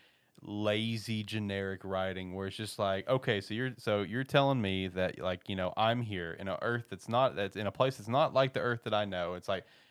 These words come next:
you know, oh, it's like, "Oh, I, and I use magic and I do this." It's like those things where it's just like in a movie, it's like,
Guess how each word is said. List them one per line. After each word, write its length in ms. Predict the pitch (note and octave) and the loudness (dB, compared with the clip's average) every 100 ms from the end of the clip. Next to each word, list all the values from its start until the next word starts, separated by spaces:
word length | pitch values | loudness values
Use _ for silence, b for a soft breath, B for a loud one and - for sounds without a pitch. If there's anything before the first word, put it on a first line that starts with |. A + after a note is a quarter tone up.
| b | b
you 60 | G2+ | -2
know, 120 | F2+ | 0
oh, 140 | E2+ A2 | 2 0
it's 100 | G#2+ | 0
like, 100 | G2+ | 2
"Oh, 160 | B2+ A2+ | 4 6
I, 280 | B2 A#2+ - | 4 2 -4
and 220 | C3 D3+ | -2 2
I 40 | B2+ | 2
use 280 | A2 G2+ | 2 -2
magic 460 | F#2 B2 D#3 E3+ D#3 | 2 4 4 0 -2
and 200 | D3 D#3+ | 0 2
I 80 | A2+ | 2
do 180 | G#2 F#2 | 0 -2
this." 320 | B2+ E3 - | 0 0 -2
It's 200 | A#2+ - | -4 -2
like 140 | - | -2
those 240 | D3 B2 - | 0 -2 -2
things 300 | A#2+ A#2+ G#2+ | -2 -2 -2
where 120 | G#2 | -4
it's 140 | G2 | -4
just 140 | - - | -6 -4
like 140 | G2+ | -4
in 100 | G#2 | -4
a 40 | |
movie, 220 | F#2+ G2 G2 | -4 -4 -6
it's 100 | - | -4
like, 180 | F#2 | -6